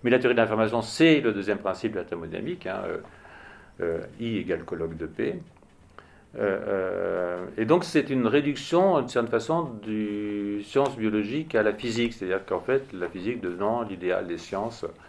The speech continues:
et que déjà que c'était la science idéale, euh, nous l'a bien. Or, euh, euh, Claude Bernard, c'est un tout petit peu différent. Claude Bernard, et là, j'en reviens à ton histoire de la mort. Claude Bernard, il dit : « La vie, c'est la mort. »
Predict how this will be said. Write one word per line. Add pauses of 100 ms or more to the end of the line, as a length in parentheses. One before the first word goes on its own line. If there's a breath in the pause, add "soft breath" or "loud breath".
(580 loud breath)
et (100)
que
déjà
que
c'était
la
science
idéale,
euh, (200)
nous
l'a
bien. (840 loud breath)
Or,
euh,
euh,
Claude
Bernard,
c'est
un
tout
petit
peu
différent. (140)
Claude
Bernard,
et
là, (180)
j'en
reviens
à
ton
histoire
de
la
mort. (640 loud breath)
Claude
Bernard,
il
dit : «
La
vie,
c'est
la
mort. »